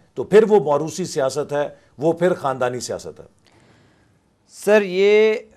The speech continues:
Speaker 2: फरमाइएगा कि आप जमहूरियत और जमहूरी इक़्तिदार की बार बार बात करते हैं।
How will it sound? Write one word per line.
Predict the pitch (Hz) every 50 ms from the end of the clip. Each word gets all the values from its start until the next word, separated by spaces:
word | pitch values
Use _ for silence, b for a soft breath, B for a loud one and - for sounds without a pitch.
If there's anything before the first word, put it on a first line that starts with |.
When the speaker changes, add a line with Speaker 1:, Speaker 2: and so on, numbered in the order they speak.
| -
Speaker 2:
फरमाइएगा | - - 175 175 180 170 170 175 190 196 196 190 165 156 147 151 151 156
कि | 156 151 - 156 156 156 160 160 160 - _ _ _ _ _ _ _ -
आप | 139 143 151 160 156 156 _ _ _ _ _ _ _ _ _ _ _ _ _ _ _ _ _ _ -
जमहूरियत | 131 113 120 147 147 151 143 135 156 175 175 190 202 196 180 - - _ _ _ _ _ -
और | 143 143
जमहूरी | 135 156 156 147 151 165 175 175
इक़्तिदार | 170 156 131 117 135 143 151 151
की | 139 131 147
बार | 113 127 135 143 143 131
बार | 123 131 131 127 113
बात | 117 110 110 107 _
करते | - 95 90 85 -
हैं। | 104 -